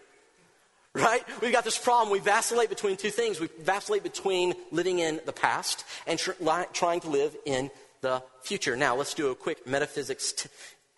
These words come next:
conversation here. Put on your thinking hat for a moment. Real deep thought. Are you ready for a deep thought with Josh moment? Ready? Your body, your life experience, you can only live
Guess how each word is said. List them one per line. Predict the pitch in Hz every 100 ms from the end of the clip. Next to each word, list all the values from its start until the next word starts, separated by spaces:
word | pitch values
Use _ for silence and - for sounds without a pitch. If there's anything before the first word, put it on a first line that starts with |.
| -
conversation | 160 147 - 139 127
here. | 120 113
Put | - 139
on | 175
your |
thinking | - 165 131
hat | 120
for | - 120
a |
moment. | 98 104
Real | 135 160 202 185
deep | - 185 - -
thought. | 156 123 127
Are |
you | 131
ready | 143 156
for | 151 139
a |
deep | 120 165 180 -
thought | 165 151
with | 123
Josh | 135 120 -
moment? | 123 101 -
Ready? | 123 170 220 - - - _ _ _ _ _ _ _ _ _ -
Your | 151 208
body, | 202 196 139 127 151 - - - _ _ _
your | 143 185
life | 175 202 214
experience, | 247 - 175 135 127 139 - - - _ _ _ _
you | 151 202
can | 202 165
only | 196 226 254 233
live | 208 185 147 156 156